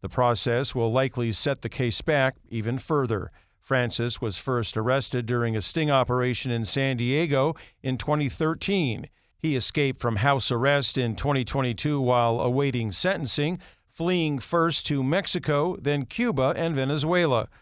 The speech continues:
where he was arrested. Venezuelan authorities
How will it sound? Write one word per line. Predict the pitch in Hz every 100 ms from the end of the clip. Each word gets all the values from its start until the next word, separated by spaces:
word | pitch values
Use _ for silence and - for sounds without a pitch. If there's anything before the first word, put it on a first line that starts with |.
| -
where | 117
he | 110
was | 110 107
arrested. | 131 135 120 - 95 - _ _ _
Venezuelan | 147 143 113 139 143 131
authorities | 123 110 147 143 127 117